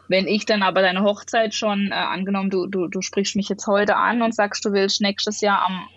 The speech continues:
keine, keine Ahnung, siebenundzwanzigsten siebten heiraten, ja, dann, ähm, würde ich jetzt mit der Organisation anfangen und würde dir die Locations und alles, äh,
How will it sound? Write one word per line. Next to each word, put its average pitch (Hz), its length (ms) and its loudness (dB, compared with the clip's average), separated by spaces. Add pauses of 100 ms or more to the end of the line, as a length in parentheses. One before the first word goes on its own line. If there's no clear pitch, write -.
(120)
keine, 190 380 -2 (320)
keine 190 220 0
Ahnung, 190 340 0
siebenundzwanzigsten 202 1300 0 (180)
siebten 233 480 -2
heiraten, 233 640 2
ja, 220 200 0 (500)
dann, 208 360 2
ähm, 190 520 2 (720)
würde 202 280 4
ich 202 140 -2
jetzt 208 260 0
mit 214 140 2
der 202 100 2
Organisation 196 640 2
anfangen 208 600 0
und 196 200 0
würde 190 220 2
dir 190 100 2
die 185 80 0
Locations 214 720 0
und 190 120 -4
alles, 190 460 0
äh, - 140 -8